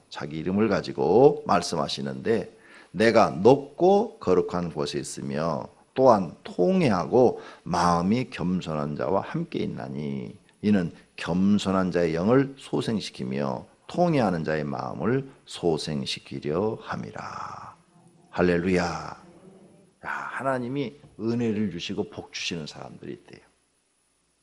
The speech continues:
통회할 줄 아는 사람, 겸손한 사람, 이 사람에게 은혜를 준대. 그러니까 "너희들 살고 싶으면",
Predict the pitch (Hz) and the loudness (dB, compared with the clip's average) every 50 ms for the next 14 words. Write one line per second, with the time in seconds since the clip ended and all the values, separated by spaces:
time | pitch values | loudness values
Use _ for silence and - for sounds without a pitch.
0 | _ _ _ _ _ - - - 165 170 175 165 143 104 85 - - - - - | _ _ _ _ _ -14 -6 -4 -2 -2 -2 0 -2 -2 -2 -4 -8 -10 -12 -10
1 | - - - - - - - - _ _ _ _ _ _ _ _ _ _ _ _ | -10 -12 -12 -14 -16 -18 -20 -20 _ _ _ _ _ _ _ _ _ _ _ _
2 | _ _ _ - - - 90 92 95 92 - 87 76 67 - - - - - - | _ _ _ -18 -14 -10 -6 -6 -6 -6 -6 -8 -10 -12 -12 -16 -18 -20 -20 -20
3 | _ _ _ _ _ _ _ _ _ _ _ _ - 113 117 101 95 92 87 82 | _ _ _ _ _ _ _ _ _ _ _ _ -6 -2 -2 -2 -2 -4 -6 -6
4 | 80 78 76 - 90 73 73 - _ _ _ _ _ _ _ _ _ - 87 80 | -8 -10 -14 -14 -14 -16 -16 -18 _ _ _ _ _ _ _ _ _ -10 -10 -10
5 | 73 - - - - - _ - - _ _ _ _ _ _ _ _ _ _ _ | -10 -14 -20 -20 -20 -20 _ -20 -20 _ _ _ _ _ _ _ _ _ _ _
6 | _ - 85 82 78 71 - - 98 110 120 131 - _ _ _ _ _ _ _ | _ -14 -12 -10 -10 -10 -8 -6 -4 -4 -4 -6 -10 _ _ _ _ _ _ _
7 | _ - 101 95 92 80 92 87 - - - 135 143 135 - - - - 71 64 | _ -10 -8 -8 -6 -6 -8 -10 -10 -8 -6 -4 -4 -4 -4 -6 -10 -12 -12 -10
8 | 67 64 67 76 76 78 67 - | -8 -6 -6 -4 -4 -4 -6 -8